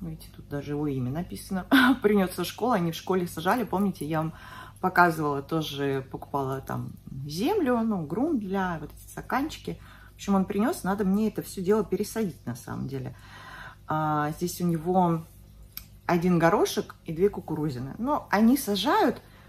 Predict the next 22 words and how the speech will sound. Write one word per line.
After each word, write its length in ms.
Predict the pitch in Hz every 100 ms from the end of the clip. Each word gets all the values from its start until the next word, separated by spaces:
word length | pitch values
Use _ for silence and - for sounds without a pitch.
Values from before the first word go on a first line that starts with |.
| - -
то 60 |
есть 120 | 185 190
это 140 | 190
просто, 520 | - 247 - 202 196 - - - - - - - - -
ну, 320 | 349 220 165 - - - - - - - -
ну, 140 | 339
дети 280 | 226 208 175
сажают, 500 | - 156 185 247 185
первый 220 | 175 170
класс. 340 | 160 127 120 -
Чё 260 | - 151 127 - -
тут? 120 | - - - - - - -
Вот. 300 | 147 131 - - - - - - -
Вот 80 | 202
такая 260 | 247 202
у 20 | 175
меня 120 | 175
большая 300 | 180 - 165
помидорина. 800 | 170 185 156 147 139 156 226 277 - - - - -
Это 240 | 254 220
у 40 |
меня 380 | 180 165 196 196